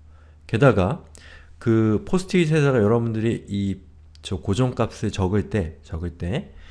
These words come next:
이게 비밀번호이다라고 적지만 않으면 거기 적혀 있는 것만 가지고 그게 어떠한, 어, 데이터 있는,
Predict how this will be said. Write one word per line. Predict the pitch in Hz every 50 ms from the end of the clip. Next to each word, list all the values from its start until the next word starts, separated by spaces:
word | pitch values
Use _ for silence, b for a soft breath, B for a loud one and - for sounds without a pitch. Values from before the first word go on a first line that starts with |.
| B B B B B B
이게 | 110 107 104 139 139 131 -
비밀번호이다라고 | - - 127 147 165 165 147 139 143 139 139 135 117 110 107 - 131 120 117 117 113 110 104 107 104
적지만 | 98 98 - - - 113 110 107 92
않으면 | 85 87 87 110 131 123 95 82 - b b b b b b b b b - - -
거기 | - 113 117 127
적혀 | 117 120 110 - - 135
있는 | 131 120 120 123 113
것만 | 107 113 107 107 101 98
가지고 | 101 95 90 98 92 95 92
그게 | - - - - 95
어떠한, | 90 - - - - - 120 113 107 113 127 131 135 139 b b b b b b b b b b b b
어, | 80 80 80 80 - -
데이터 | - 98 104 104 - 110 113
있는, | 104 98 95